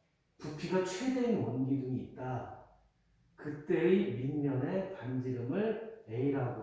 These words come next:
하고, 그때의 부피를 B라고 하자, 이런 얘기죠. 그럴 때 A분의 B 값 구하라. 그럼 무슨 얘기야? 자,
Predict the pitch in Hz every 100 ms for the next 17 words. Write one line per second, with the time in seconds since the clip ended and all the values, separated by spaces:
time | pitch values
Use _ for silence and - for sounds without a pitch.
0 | 101 98 - 196 214 - - - - _
1 | _ _ _ _ _ _ - _ _ -
2 | 143 - - 151 185 220 - - 160 -
3 | - 151 175 170 180 202 - 143 120 131
4 | 147 151 127 131 139 110 - 190 - -
5 | - - _ _ _ _ _ _ _ _
6 | _ _ _ - 127 127 - - 151 156
7 | 143 - - - - - - - - _
8 | _ _ _ _ _ - - _ _ -
9 | 202 147 135 143 127 127 202 - - -
10 | 95 -